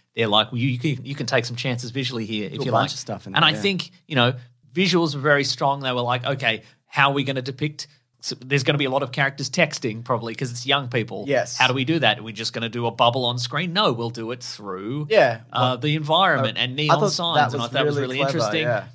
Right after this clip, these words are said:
Speaker 1: You know, just, just simple stuff of, like, you know, there's a, there's a moment where Kamala Khan, she, like,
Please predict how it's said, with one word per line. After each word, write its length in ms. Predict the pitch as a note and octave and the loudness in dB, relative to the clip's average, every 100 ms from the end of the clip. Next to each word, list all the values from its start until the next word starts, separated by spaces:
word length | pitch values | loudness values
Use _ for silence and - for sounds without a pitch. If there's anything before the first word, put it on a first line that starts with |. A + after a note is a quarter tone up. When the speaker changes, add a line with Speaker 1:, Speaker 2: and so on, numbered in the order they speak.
| - | -6
Speaker 1:
You 100 | F#3 | 2
know, 160 | C#3+ | 2
just, 280 | D3+ D#3+ - | 2 -4 -8
just 280 | F3 F3 - | -8 -8 -6
simple 400 | - E3+ D3 C#3 | -4 -4 -2 -2
stuff 360 | B2+ C#3+ B2+ C3 | 0 2 2 2
of, 120 | A#2+ | -4
like, 320 | A2+ A2 - | -2 -4 -6
you 80 | B2 | -4
know, 240 | G#2+ G#2+ G#2 _ _ | -2 -4 -8 _ _
there's 260 | A#2+ A#2+ A#2+ | -10 -6 -6
a, 40 | B2 | -2
there's 160 | A#2+ | -2
a 40 | A2+ | 0
moment 320 | A#2 A#2+ A#2 | 4 4 4
where 180 | A#2 A2+ A#2+ - - | 0 -2 -6 -16 -4
Kamala 320 | C3+ A2+ A2 | 4 4 4
Khan, 260 | - A2+ G#2+ | 0 0 0
she, 260 | - G#2 G2 | -4 -6 -8
like, 300 | G2+ G2 | -8 -8